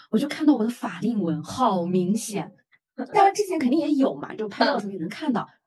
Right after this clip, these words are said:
Speaker 1: 但是不会觉得它像，它是真的是一条陷进去的纹路那种感觉。我不知道是因为我做完近视手术以后，就看东西更清楚了，还是怎么着，反正就那一天，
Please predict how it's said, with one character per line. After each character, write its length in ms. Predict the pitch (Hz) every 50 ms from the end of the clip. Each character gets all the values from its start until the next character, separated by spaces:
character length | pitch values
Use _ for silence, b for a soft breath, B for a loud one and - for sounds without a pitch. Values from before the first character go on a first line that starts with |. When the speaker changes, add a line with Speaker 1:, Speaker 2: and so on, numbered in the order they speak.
| _ _
Speaker 1:
但 100 | - 381
是 100 | - 320
不 140 | 285 - -
会 160 | - 370 359
觉 220 | - - - 196 180
得 80 | 214
它 140 | 240 - 294
像， 280 | 294 320 311 240 208 - _ _ - - _ _ _ _
它 120 | - 359
是 100 | 330 -
真 160 | - 370 370
的 100 | 349 359
是 200 | 226 - - 285
一 80 | 277 277
条 420 | 277 - 190 165 165 170 190 - _ _ _ _ _ _ _ _ _ _ _ _ _ _ _ _ _ _ _
陷 340 | - - - - 453 427 320
进 160 | 240 247 247
去 140 | - 247 226
的 100 | 214 208
纹 240 | 185 196 185 196 226
路 160 | 381 359 294
那 80 | 262 285
种 100 | 220 226
感 180 | - 262 196 185
觉。 160 | 170 190 185
我 160 | 190 240 359 440 440 523 539
不 80 | 415
知 60 | 359
道 80 | 480 440
是 100 | - 392
因 60 | 381 392
为 40 | 392
我 100 | 285 240
做 100 | 370 339
完 140 | 311 - -
近 100 | 339 294
视 100 | 302 330
手 100 | 294 202
术 140 | 294 302 311
以 100 | 262 185
后， 220 | 220 285 277 262 b b b b b
就 100 | 339 -
看 180 | 285 381 392 320
东 120 | 320 381
西 100 | 330 294
更 160 | 311 320 302
清 240 | 285 - 381 349 339
楚 140 | 330 294 262
了， 80 | 262
还 120 | - 285 302
是 120 | 339 359
怎 120 | - 320 240
么 140 | 220 226
着， 180 | - 247 247 269
反 100 | 311 320 -
正 80 | 320
就 80 | 330 370
那 160 | 320 349 349
一 60 | 294
天， 200 | 277 269 330 302